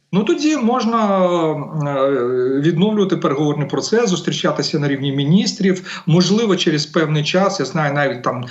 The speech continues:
через декілька днів, наприклад, на початку наступного тижня, можна провести офіційні переговори, е, делегації С Ш А, Росії і України. Навіть прямі переговори можливі. Путін вже і на це погодився.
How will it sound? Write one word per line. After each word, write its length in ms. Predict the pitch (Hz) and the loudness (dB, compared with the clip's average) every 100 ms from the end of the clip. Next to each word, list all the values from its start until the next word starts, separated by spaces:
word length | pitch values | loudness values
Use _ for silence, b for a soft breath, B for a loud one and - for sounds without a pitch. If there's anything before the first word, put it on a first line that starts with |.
| B | B
через 240 | - 135 127 | -4 -2 0
декілька 420 | 165 135 120 123 | 0 0 0 -2
днів, 320 | - 180 190 | 2 2 2
наприклад, 420 | 151 - 156 139 - | 0 0 0 0 -2
на 60 | 135 | -2
початку 440 | 147 147 135 - | 0 0 0 -2
наступного 520 | 131 - 220 196 185 | -4 -2 0 2 2
тижня, 440 | 185 165 147 143 B B B - | 4 2 2 -2 B B B 0
можна 340 | 156 190 156 | 4 4 2
провести 680 | 151 156 165 180 - 147 135 B B - | 0 0 2 0 0 0 -2 B B -6
офіційні 640 | 190 151 185 185 196 180 | 0 0 0 0 4 2
переговори, 840 | 160 147 135 139 143 170 151 135 - B B - | 2 0 0 0 2 2 2 0 -2 B B -6
е, 280 | 147 135 131 | -2 0 0
делегації 600 | 131 156 143 143 139 131 | 2 0 2 0 -2 -4
С 160 | - - | -4 -6
Ш 200 | - 165 | -2 0
А, 340 | 185 220 - - | 2 0 -4 -6
Росії 600 | 165 139 139 - 202 208 185 | -2 -2 -2 0 2 4 4
і 40 | |
України. 520 | 185 - 185 214 180 131 | 2 2 0 2 0 0
Навіть 280 | 160 151 | -2 -2
прямі 280 | - 208 285 | 0 2 2
переговори 500 | - 190 147 143 120 | 0 0 0 0 0
можливі. 460 | 123 120 113 95 98 | -2 -2 -2 -2 -4
Путін 360 | - 170 170 | -2 0 0
вже 180 | 151 160 | 0 2
і 40 | 151 | 2
на 100 | 160 | 0
це 180 | 247 | -2
погодився. 640 | 240 139 127 110 - - | -2 -2 -2 -2 -6 -8